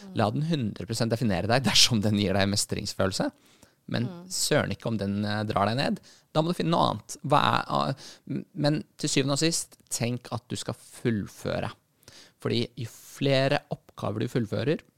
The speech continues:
Speaker 1: Mm.
Speaker 2: jo bedre mestring og selvtillit og følelse får du av det.
Speaker 1: Mm.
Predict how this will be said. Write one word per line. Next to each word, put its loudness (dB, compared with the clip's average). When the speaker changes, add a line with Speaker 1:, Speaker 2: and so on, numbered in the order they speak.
Speaker 1:
Mm. -6
Speaker 2:
jo -2
bedre -4
mestring -6
og -4
selvtillit -6
og -4
følelse -6
får -10
du -14
av 0
det. -6
Speaker 1:
Mm. -16